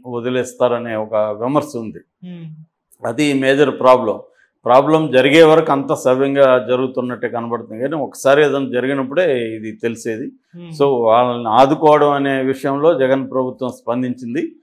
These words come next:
Speaker 1: అయితే దీన్ని లోతుగా విచారణ జరిపి, ఆ, ఎవరు బాధ్యులో వాళ్ళ మీద చర్యలు తీసుకోవాల్సిన అవసరం ఉంది. వన్ టూ డేస్‌లో అది కూడా క్లారిఫై అయ్యే అవకాశం ఉంది.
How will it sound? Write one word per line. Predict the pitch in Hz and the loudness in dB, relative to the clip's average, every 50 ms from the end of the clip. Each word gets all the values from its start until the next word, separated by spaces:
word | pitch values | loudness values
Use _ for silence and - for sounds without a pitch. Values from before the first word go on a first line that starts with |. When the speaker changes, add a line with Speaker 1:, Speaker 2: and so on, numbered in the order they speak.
| _ _ _ _ - - | _ _ _ _ -2 0
Speaker 1:
అయితే | 135 160 156 180 | 0 2 2 0
దీన్ని | 160 131 135 143 135 135 135 135 127 | 0 0 -2 -2 -2 -2 -2 -4 -4
లోతుగా | 120 120 127 135 165 165 165 175 160 175 165 160 156 147 143 139 135 135 127 123 120 120 117 117 | -2 0 4 4 4 4 2 2 4 6 8 8 8 8 8 8 6 6 4 2 2 0 -2 -4
విచారణ | 123 123 - 139 135 135 131 120 | -4 2 4 4 4 4 0 -2
జరిపి, | 120 123 123 120 - 175 196 175 135 120 120 143 - _ _ - 120 | -2 -2 -2 -2 -6 -8 -8 -6 -6 -8 -8 -12 -16 _ _ -8 -4
ఆ, | 120 113 113 110 110 110 107 - - - _ _ - | -2 -2 -2 -2 -2 -4 -6 -8 -10 -14 _ _ -6
ఎవరు | 123 123 127 139 143 143 143 131 123 | -2 0 2 2 2 2 0 -2 -6
బాధ్యులో | 120 110 123 123 127 120 127 131 156 170 | -2 2 4 4 4 2 0 0 2 4
వాళ్ళ | 156 131 120 120 | 4 4 4 2
మీద | 123 131 127 127 - | -2 -8 -8 -6 -6
చర్యలు | 127 123 127 123 113 | -6 -6 -6 -8 -8
తీసుకోవాల్సిన | 120 113 - - 117 117 110 110 110 | -12 -14 -12 -10 -8 -8 -8 -8 -10
అవసరం | 110 107 - 110 113 110 | -12 -12 -14 -14 -14 -14
ఉంది. | 110 107 135 175 - _ _ _ _ _ _ _ - | -12 -12 -12 -12 -14 _ _ _ _ _ _ _ -2
వన్ | 117 127 147 143 | 0 0 0 2
టూ | 151 151 | 0 2
డేస్‌లో | 143 143 143 139 143 - 156 160 156 | 4 4 2 2 0 -2 0 2 4
అది | 135 123 123 131 | 4 4 2 0
కూడా | 131 131 123 | 0 0 -2
క్లారిఫై | - - 117 120 123 120 117 - 135 123 | -2 -2 0 2 2 2 0 -2 -2 0
అయ్యే | 117 113 110 110 107 104 | 0 2 0 0 0 0
అవకాశం | 107 107 110 107 110 107 - - 170 - 135 110 104 | -2 -2 -2 -4 -6 -10 -10 -10 -12 -12 -10 -10 -12
ఉంది. | 107 104 90 - | -12 -14 -16 -18